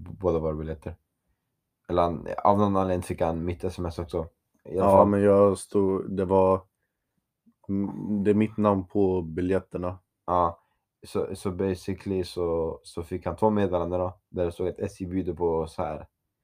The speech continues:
Speaker 1: eller vad heter det, på Pressbyrån bjuder på korv och dricka. Alltså, vilken energi vi fick.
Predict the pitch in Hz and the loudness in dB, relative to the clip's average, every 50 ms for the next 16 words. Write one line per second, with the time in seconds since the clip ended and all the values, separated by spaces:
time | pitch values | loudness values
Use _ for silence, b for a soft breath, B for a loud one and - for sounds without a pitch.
0 | _ _ _ _ _ _ _ _ - - 104 107 107 101 98 98 107 107 101 101 | _ _ _ _ _ _ _ _ -2 2 4 6 6 6 6 4 2 2 0 -2
1 | 85 - - 90 - - 107 107 104 104 101 95 92 92 98 98 95 92 90 90 | -6 -6 -6 -4 0 2 2 2 0 -2 -2 -2 0 0 0 0 -2 -4 -4 -4
2 | 95 92 85 90 - - - 92 87 85 80 78 - _ _ _ _ _ _ _ | -4 -4 -4 -6 -8 -6 -2 -2 0 0 -2 -4 -8 _ _ _ _ _ _ _
3 | _ _ _ _ _ - - 107 98 90 90 87 98 101 104 - - 101 98 101 | _ _ _ _ _ -2 0 0 2 0 -2 -4 -4 -4 -6 -4 -4 -4 -4 -4
4 | 101 _ _ _ _ _ _ _ - - - - - 101 76 - - _ _ _ | -6 _ _ _ _ _ _ _ -10 -10 -10 -8 -6 -6 -6 -6 -10 _ _ _
5 | _ - 113 - - 107 98 95 92 95 92 92 - - 110 98 90 90 - - | _ -12 -10 -6 -4 -4 -4 -4 -4 -6 -8 -8 -8 -6 -6 -6 -6 -8 -12 -12
6 | 107 101 - | -14 -14 -14